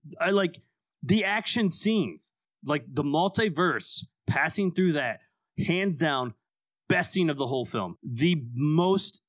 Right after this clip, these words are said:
action-y, awesome film, like, all the fight scenes, subpar.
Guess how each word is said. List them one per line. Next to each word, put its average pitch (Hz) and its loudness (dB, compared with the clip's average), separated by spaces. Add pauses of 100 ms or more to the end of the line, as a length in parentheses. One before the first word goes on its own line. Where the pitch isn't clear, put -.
(200)
action-y, 175 0 (120)
awesome 160 2 (120)
film, 151 0
like, 135 -4
all 156 2
the 196 2
fight 143 -2
scenes, 185 0
subpar. 110 0